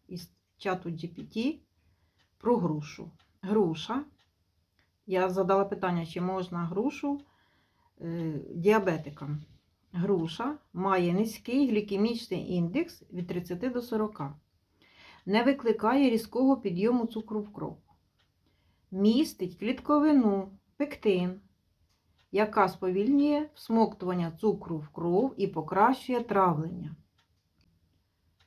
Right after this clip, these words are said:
Груша є джерелом вітаміна С, калію і антиоксидантів.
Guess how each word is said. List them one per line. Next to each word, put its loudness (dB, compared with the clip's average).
Груша 4
є 6
джерелом 4
вітаміна 0
С, 0
калію 4
і 6
антиоксидантів. 2